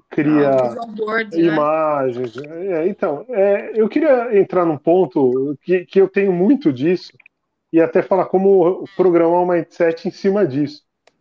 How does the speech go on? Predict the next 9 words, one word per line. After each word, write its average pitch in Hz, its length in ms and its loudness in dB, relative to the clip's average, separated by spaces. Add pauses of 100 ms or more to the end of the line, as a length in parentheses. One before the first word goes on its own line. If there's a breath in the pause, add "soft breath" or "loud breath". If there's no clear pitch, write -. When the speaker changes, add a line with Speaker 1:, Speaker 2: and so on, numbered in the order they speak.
(220)
Speaker 1:
que - 120 0
é 185 120 2
você 170 400 -4
tá 160 220 -2
bem, 180 520 -2
você 175 300 -4
tá - 160 -4
sempre, 151 720 -2 (420)
é, 123 840 0